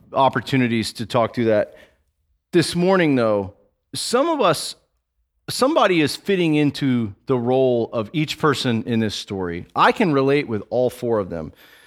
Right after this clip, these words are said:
You might be the lawyer who's kind of playing games with Jesus a little bit, mixing words. Like Jesus said, "Love your neighbor." And he's like, "What is a neighbor?" <laughs> You know, it's like, "What?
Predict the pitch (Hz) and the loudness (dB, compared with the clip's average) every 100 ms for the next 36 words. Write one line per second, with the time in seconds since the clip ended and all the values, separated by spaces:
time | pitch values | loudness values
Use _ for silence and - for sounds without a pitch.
0 | _ _ _ _ _ _ - 196 269 262 | _ _ _ _ _ _ -2 2 4 4
1 | 233 220 196 190 254 247 127 90 - _ | 4 4 6 6 6 4 0 -2 -12 _
2 | _ _ _ _ - 185 - 208 214 - | _ _ _ _ -4 -2 2 4 4 0
3 | - _ - 208 226 226 185 202 233 190 | -12 _ -2 4 6 4 6 4 4 2
4 | 180 127 143 101 90 - - _ _ 131 | -2 2 0 0 -4 -8 -10 _ _ -2
5 | 131 123 120 95 135 180 - 226 196 165 | 0 2 2 0 2 2 2 2 2 4
6 | 190 196 123 95 - - - _ _ _ | 4 4 2 -2 -10 -12 -12 _ _ _
7 | - 151 120 196 170 175 - 190 170 180 | -2 -2 0 0 0 0 2 4 4 4
8 | 170 160 196 190 135 123 151 143 131 143 | 2 2 0 2 2 2 2 0 0 0
9 | 156 185 143 107 92 87 87 _ _ _ | 0 0 0 -2 -4 -8 -12 _ _ _
10 | _ _ _ - 185 151 139 147 160 - | _ _ _ -6 0 2 4 2 -2 -6
11 | 165 - 160 127 - _ - | -10 -2 0 0 -4 _ -18